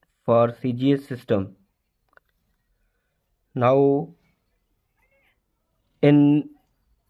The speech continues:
F P S system is one meter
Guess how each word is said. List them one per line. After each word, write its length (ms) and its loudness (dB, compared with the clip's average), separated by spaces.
F 180 2
P 200 2
S 140 -4
system 640 -2
is 360 4
one 380 2
meter 460 2